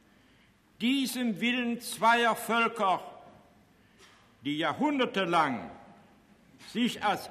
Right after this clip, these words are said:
Erbfeinde gegenübergestanden hatten, galt es Ausdruck zu geben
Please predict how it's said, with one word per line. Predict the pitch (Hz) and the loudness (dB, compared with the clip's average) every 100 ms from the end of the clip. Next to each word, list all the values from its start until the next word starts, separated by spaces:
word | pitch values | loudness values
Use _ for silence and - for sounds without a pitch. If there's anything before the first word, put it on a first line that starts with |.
| - | -4
Erbfeinde | 233 233 233 - 175 202 190 165 156 127 90 - - - - - | 0 2 0 -6 -2 0 0 -2 -2 -2 -6 -14 -20 -20 -20 -6
gegenübergestanden | 160 180 190 190 226 214 185 180 180 - 190 175 - 165 | -2 -2 -4 -2 0 2 0 -2 -4 0 0 0 -4 -2
hatten, | 165 180 - 151 139 120 107 - - _ - 101 | 0 0 -2 -10 -6 -6 -8 -18 -20 _ -20 -2
galt | 160 190 190 | 2 4 2
es | 185 - - | -2 -6 -4
Ausdruck | 180 208 - 180 - | 0 0 -2 -10 -10
zu | - 160 | -10 -10
geben | 123 156 147 104 95 71 | -4 -2 -2 -2 -8 -14